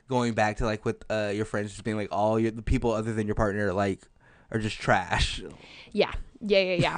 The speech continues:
Speaker 1: <laughs>
Speaker 2: Absolutely. Yeah. S-, wait, I'm also a bad guy, and the people that I was dating were bad guys. So that says
Speaker 1: Wait,
Speaker 2: something
Speaker 1: what, what,
Speaker 2: about me.
Speaker 1: what was young you like?
Speaker 2: <laughs>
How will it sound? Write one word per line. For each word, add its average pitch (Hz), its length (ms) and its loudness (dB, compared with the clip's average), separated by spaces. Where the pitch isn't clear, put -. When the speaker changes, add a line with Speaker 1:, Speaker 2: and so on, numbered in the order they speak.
Speaker 1:
<laughs> - 80 -14
Speaker 2:
Absolutely. 190 800 0
Yeah. 180 300 4
S-, - 180 -12
wait, 320 200 2
I'm 415 200 0
also 277 260 4
a 208 60 4
bad 202 260 2
guy, 196 220 4
and 190 220 0
the 185 60 -8
people 370 460 2
that 190 120 -4
I - 60 -4
was - 180 -8
dating 131 640 -6
were - 160 -14
bad - 320 -10
guys. - 720 -8
So 180 540 -4
that 190 220 -6
says 185 560 -4
Speaker 1:
Wait, 190 160 10
Speaker 2:
something 160 180 2
Speaker 1:
what, 185 80 -2
what, 226 80 6
Speaker 2:
about - 200 0
me. 180 420 -2
Speaker 1:
what 190 140 8
was 226 220 8
young 139 260 6
you 107 180 0
like? 87 300 -4
Speaker 2:
<laughs> - 60 -20